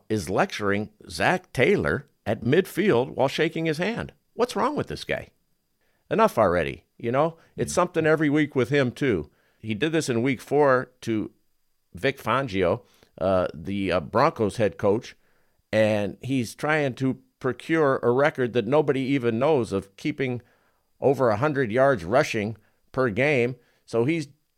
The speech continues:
Speaker 1: jamming it down some other coach's throat. Now he's hypocritical all these weeks later because a team is playing hard to the end.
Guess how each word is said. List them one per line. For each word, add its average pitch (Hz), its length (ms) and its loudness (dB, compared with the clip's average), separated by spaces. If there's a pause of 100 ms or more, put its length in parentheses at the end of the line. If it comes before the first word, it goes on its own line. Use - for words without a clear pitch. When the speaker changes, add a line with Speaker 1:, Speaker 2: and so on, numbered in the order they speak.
(200)
Speaker 1:
jamming 143 340 4
it 120 120 -2
down 139 220 2
some 135 180 0
other 165 160 4
coach's 117 460 0
throat. 127 400 2 (180)
Now 160 180 4
he's 139 140 2
hypocritical 143 640 -2
all 139 180 6
these 139 200 0
weeks 135 280 -2
later 147 360 0
because 131 560 -2 (200)
a 110 60 -2
team 143 360 -4
is 120 80 -6
playing 143 360 0
hard 135 280 0
to 143 80 -6
the 139 180 -4
end. 107 320 -4